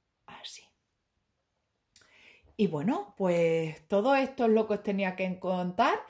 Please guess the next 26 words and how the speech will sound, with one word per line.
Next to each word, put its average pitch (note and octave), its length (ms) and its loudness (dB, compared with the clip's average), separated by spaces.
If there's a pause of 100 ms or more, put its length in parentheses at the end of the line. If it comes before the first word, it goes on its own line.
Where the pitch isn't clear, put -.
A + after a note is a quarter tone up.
(260)
de F#3+ 920 2
estos A3 340 -2
dos F#3+ 380 0
nuevos F3+ 260 -4
comienzos F3+ 760 -4
del, E3 680 -4
del F3+ 280 2
dos E3+ 160 -4
mil F3+ 200 -2
veintidós. F#3 760 -2 (720)
Espero A3 540 2
que, F3+ 1500 -2
que G3+ 140 0
os F3+ 120 0
haya F3+ 680 0
gustado E3 480 -8
el D3 60 -4
vídeo, A#3 480 -4 (440)
que G3+ 120 2
sobre F#3 260 0
todo G3 520 2
hayáis F#3 340 -2
estado F3+ 600 -4
un A3+ 220 2
ratito F#3 880 -2
entretenidas. F#3 920 -6